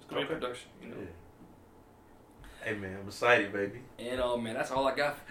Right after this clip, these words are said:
Speaker 1: That's all I got for this episode, man. This episode was, was a heavy one 'cause, you know, I haven't, I haven't spoke out on none of this yet, and, um,
Speaker 2: Yeah.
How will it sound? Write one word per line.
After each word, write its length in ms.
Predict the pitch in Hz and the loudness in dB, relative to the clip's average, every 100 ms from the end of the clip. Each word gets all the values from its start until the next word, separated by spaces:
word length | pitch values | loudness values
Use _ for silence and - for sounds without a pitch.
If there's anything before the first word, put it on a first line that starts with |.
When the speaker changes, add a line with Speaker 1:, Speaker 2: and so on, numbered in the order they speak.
| - | -4
Speaker 1:
That's 140 | 131 | 2
all 80 | 147 | 4
I 60 | 135 | 4
got 240 | 147 147 | 6 4
for 60 | 131 | 2
this 160 | 131 120 | -4 -4
episode, 480 | 113 - 117 113 | -6 -6 -4 -2
man. 180 | 113 120 | -2 -2
This 80 | 131 | -2
episode 460 | 135 123 131 127 120 | -4 -4 -2 0 0
was, 260 | 117 113 - - - - - - - - | -2 -4 -10 -18 -20 -18 -18 -18 -20 -10
was 200 | 127 117 | -6 -4
a 60 | 117 | 2
heavy 240 | 151 147 143 | 2 2 -4
one 200 | 143 139 | -6 -8
'cause, 600 | - 120 113 113 - - - - - - - | -4 -2 -2 -6 -12 -14 -18 -20 -20 -20 -10
you 100 | 131 | -6
know, 240 | 117 113 - | -4 -6 -4
I 220 | 127 143 151 | 8 12 12
haven't, 320 | 139 131 120 | 10 4 6
I 180 | 139 147 | 12 12
haven't 220 | 139 131 | 12 8
spoke 320 | - 135 127 131 | 0 0 4 6
out 160 | 123 | 6
on 140 | 123 123 | 6 0
none 100 | 123 | -2
of 60 | 117 | -4
this 160 | 117 120 | -8 -4
yet, 220 | 120 120 - - | -4 -4 -12 -8
and, 180 | 120 120 | -4 0
um, 320 | 120 123 120 120 - - - - - - - - - | 0 -2 -4 -10 -16 -20 -20 -20 -20 -20 -20 -20 -10
Speaker 2:
Yeah. 180 | 98 95 | -4 -4